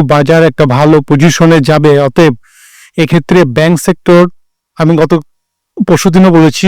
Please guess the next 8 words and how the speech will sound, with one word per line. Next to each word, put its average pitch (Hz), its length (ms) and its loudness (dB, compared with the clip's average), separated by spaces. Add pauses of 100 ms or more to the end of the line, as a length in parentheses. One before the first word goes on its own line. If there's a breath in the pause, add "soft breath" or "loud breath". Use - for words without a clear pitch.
যে 156 220 0
ব্যাংক 151 280 0
সেক্টর 196 440 0 (120)
এবং 165 280 0 (600)
ফাইন্যান্সিয়াল 165 540 0
সেক্টরে 165 500 0 (840)
ভালো 180 380 0 (520)
অবস্থানে 185 640 0